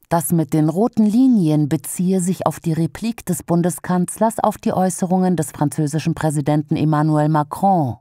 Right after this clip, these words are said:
zum Thema westliche Bodentruppen für die Ukraine. Ich finde, man muss Scholz eindeutig den Rücken dafür stärken, dass er in dieser Frage bisher so eindeutig ist.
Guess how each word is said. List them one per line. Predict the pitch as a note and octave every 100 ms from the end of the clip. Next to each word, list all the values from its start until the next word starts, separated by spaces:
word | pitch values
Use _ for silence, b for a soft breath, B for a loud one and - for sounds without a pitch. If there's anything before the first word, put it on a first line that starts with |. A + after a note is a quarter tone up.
| _
zum | - D3+ C#3+
Thema | D#3+ D#3+ D3+ C#3+ D3
westliche | C#3+ G3+ - - F#3+ F3+
Bodentruppen | D3+ F3+ F3+ F3 - E3+ E3
für | D3+ E3
die | D#3+
Ukraine. | C#3+ - E3+ - F3+ D#3+ A2+ A2 - _ _ _ _ _ _ _
Ich | - D#3 -
finde, | - F#3 F#3+ G3
man | G#3+ G3+
muss | G3 F#3+ -
Scholz | G3 F#3+ F3 -
eindeutig | A#3 C4 A#3+ G#3+ G#3 G3+
den | - F#3+
Rücken | G3 - D#3+
dafür | C#3+ C3+ D3+
stärken, | C#3 - D3 C#3+ E3+
dass | D3+ C#3+ -
er | D#3 C#3+
in | C#3+
dieser | F#3+ A3 A3+
Frage | - G3+ F#3 C#3 B2
bisher | A#2+ D3+ C#3+
so | D3+
eindeutig | E3+ F#3+ D3+ A#2 A2 A2 -
ist. | A2 - - -